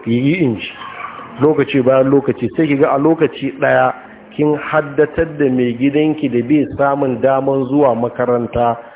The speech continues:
addu'o'i sama da ɗari. Ya iya. Kin zama matan arziki. Amma kina cewa, "Rahmatuka arju," sai ce, "An ga miki ni jahili ne." Gafara ki ba wani. Yau ki fara zuwa Islamiyya. Sai in cire ki.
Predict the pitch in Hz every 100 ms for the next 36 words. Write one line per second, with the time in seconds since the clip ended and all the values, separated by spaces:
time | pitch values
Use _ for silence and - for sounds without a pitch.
0 | - - - 143 120 123 156 147 156 147
1 | 143 - 151 143 117 233 123 117 120 -
2 | - - - - - - - - 117 113
3 | 123 107 - - - - - - - -
4 | - - - 123 131 139 117 - 117 113
5 | 110 95 - - - - - - - -
6 | - - - - - - - 117 127 131
7 | 160 143 175 135 127 151 151 143 143 139
8 | 135 147 123 123 117 139 127 131 135 139
9 | 135 127 131 127 135 127 131 131 127 107
10 | - - - - - - - - - -
11 | - - - - - - 180 175 170 139
12 | 131 127 117 117 175 180 180 175 165 165
13 | - 131 131 143 - - - - - -
14 | 240 208 185 170 131 -